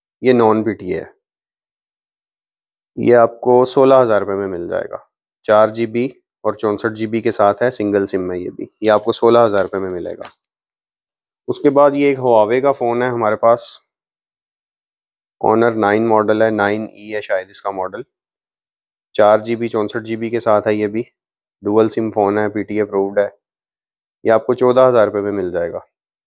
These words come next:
ये एक ही फ़ोन है हमारे पास। उसके बाद ये OnePlus का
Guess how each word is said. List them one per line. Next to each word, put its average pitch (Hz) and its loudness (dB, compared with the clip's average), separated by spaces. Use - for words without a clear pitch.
ये 120 4
एक 120 2
ही 120 -6
फ़ोन 95 -2
है 92 -4
हमारे 90 -6
पास। - -6
उसके - 0
बाद 131 4
ये 135 2
OnePlus 123 0
का 127 4